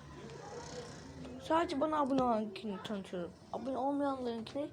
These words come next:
tanıtmıyorum arkadaşlar. Yani bu abone olmayan kullanıcılar da bu fırsatı kaçırıyor diyebilirim. Siz de inşallah abone olursunuzdur.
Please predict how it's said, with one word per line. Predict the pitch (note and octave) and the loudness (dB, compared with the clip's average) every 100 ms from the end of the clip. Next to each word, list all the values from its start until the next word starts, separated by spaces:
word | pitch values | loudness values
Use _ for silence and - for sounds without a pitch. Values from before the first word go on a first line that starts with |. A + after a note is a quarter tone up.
| - - - - - | -8 -12 -14 -14 -8
tanıtmıyorum | A#3 A3+ - - A3+ G3 | -2 -2 -2 -2 0 0
arkadaşlar. | F3 - F#3+ - G#3 - - - - - - - - - - - - - - - - - - - - - - - - - - - - - - - - - - - G#3+ | -4 -6 -8 -2 -2 -2 -8 -16 -16 -18 -20 -14 -12 -12 -14 -16 -16 -16 -16 -16 -16 -14 -12 -12 -12 -12 -14 -14 -14 -14 -14 -14 -14 -14 -16 -18 -20 -20 -18 -12 0
Yani | B3+ C#4+ C4 G#3 - - - - G#3+ | 4 4 4 2 -2 -12 -18 -10 2
bu | A#3 | 6
abone | C4 C#4 D#4 D#4+ | 8 8 6 6
olmayan | E4 E4+ E4+ | 4 2 0
kullanıcılar | - D#4+ D#4+ D#4+ D#4+ D4+ | 2 2 4 4 4 6
da | D#4 D4 | 4 4
bu | D#4 | -2
fırsatı | - D4 C#4 A#3+ D4 | -2 -4 -2 -4 -4
kaçırıyor | C#4+ A#3+ - B3+ B3 | -4 -6 -2 2 4
diyebilirim. | B3+ A#3+ A#3+ F#3+ G3+ - - - - - - - - - - - - - - - F#3+ | 4 2 2 0 -2 -10 -14 -14 -14 -14 -16 -14 -14 -14 -16 -14 -14 -12 -2 0 0
Siz | - A#3 G#3+ | 0 0 4
de | |
inşallah | A#3+ B3 B3+ | 4 6 6
abone | C#4+ D4 D4 | 6 6 6
olursunuzdur. | D4+ D4 B3+ G#3+ G3 G3+ | 6 4 0 0 0 0